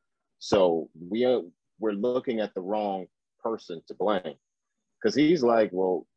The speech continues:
I was literally saying the wildest things in the world in my music, and you guys was okay with it. So I thought that anything was okay to say because I literally just said anything. I was saying the wildest, the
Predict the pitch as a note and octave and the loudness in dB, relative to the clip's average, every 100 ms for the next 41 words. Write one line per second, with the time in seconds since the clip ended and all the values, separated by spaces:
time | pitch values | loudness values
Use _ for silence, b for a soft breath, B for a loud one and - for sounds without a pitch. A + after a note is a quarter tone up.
0 | - - C#3 E3 C3 E3+ F3+ E3 - D3+ | -20 -6 -2 -2 0 0 2 2 0 -4
1 | C#3+ C#3+ C#3+ A#2+ G2+ C3 E3 F3 E3 D#3 | -4 -4 -6 -4 -2 0 2 0 -2 -6
2 | E3+ E3 D#3+ D3+ D3 C#3 B2 C#3+ C3 A#2 | -6 -6 -6 -8 -8 -6 -2 2 2 0
3 | B2 B2+ A2+ G#2+ - C3+ A2 - _ _ | -6 -10 -8 -8 -8 -12 -12 -18 _ _
4 | _ - F2+ F2+ G2 C#3+ C#3 B2 A#2+ G#2+ | _ -10 -8 -4 0 4 6 4 2 0
5 | A#2 G2+ - E3 E3 C#3+ F#2 - - _ | 0 0 -2 0 0 -2 -4 -8 -18 _
6 | G2+ A#2+ F#3 - B2+ B2+ B2 - _ _ | -2 0 0 0 -4 -2 -8 -8 _ _
7 | _ - E3+ F#3+ - D3 B2+ G#2+ F#2+ G#2+ | _ -6 -2 -2 -4 -6 -4 -6 -8 -8
8 | A2+ - G#2 - - F3 D3+ B2 - _ | -6 -4 -4 -6 -2 2 2 0 -8 _
9 | _ _ C3+ C#3+ B2+ D3 C3+ B2+ E3+ D#3+ | _ _ -6 -4 -2 -2 0 2 2 0
10 | C#3+ C#3+ C#3 C#3 C#3 C3 B2 F#2+ D#2+ _ | -4 -6 -4 -2 -2 -2 -6 -10 -14 _
11 | - D3 C#3 D3 C#3 C3+ C3+ C3 A2 C3 | -8 -6 -6 -6 -6 -8 -8 -8 -4 -2
12 | C3 A#2+ G#2+ - B2+ | -2 -4 -8 -12 -20